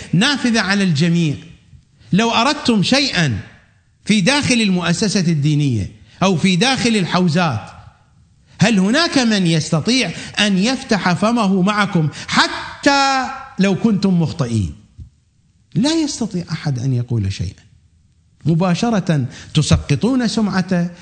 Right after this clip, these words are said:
تقطعون معاشه ورزقه، تدمرون حياته، وهذا أسهل شيء عندكم في المؤسسة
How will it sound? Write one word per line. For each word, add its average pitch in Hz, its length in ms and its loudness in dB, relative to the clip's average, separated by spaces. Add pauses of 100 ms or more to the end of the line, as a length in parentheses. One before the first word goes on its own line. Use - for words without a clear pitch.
(160)
تقطعون 208 680 2
معاشه 196 580 0 (260)
ورزقه، 190 760 0 (1000)
تدمرون 190 680 4
حياته، 202 600 0 (1300)
وهذا 247 960 2 (600)
أسهل 233 720 2
شيء 302 400 2
عندكم 208 460 0
في 175 100 0
المؤسسة 160 560 0